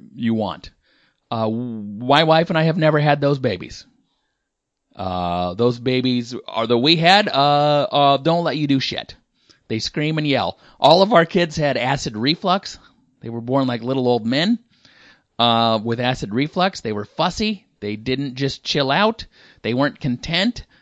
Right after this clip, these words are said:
They needed a lot of attention. And, uh, we, we really couldn't take 'em anywhere, uh, without it being a problem, uh, but that's what happens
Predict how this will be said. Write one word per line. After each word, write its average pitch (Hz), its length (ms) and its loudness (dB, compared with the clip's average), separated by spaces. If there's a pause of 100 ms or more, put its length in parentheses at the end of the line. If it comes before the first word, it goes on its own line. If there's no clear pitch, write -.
They 107 140 -6
needed 120 240 -2
a 113 60 0
lot 120 260 2
of 165 80 2
attention. 123 520 -4 (640)
And, 104 300 -2
uh, 98 580 0
we, 127 240 0
we 135 160 0
really 147 200 2
couldn't 147 240 -2
take 156 180 -2
'em 151 100 -2
anywhere, 156 340 -2 (640)
uh, 95 520 -6 (380)
without 113 400 -2
it 98 100 -10
being 101 180 -6
a - 40 -10
problem, 90 460 -8 (1000)
uh, 95 360 -4 (640)
but 233 140 -4
that's 311 260 4
what 175 160 -2
happens 107 920 -6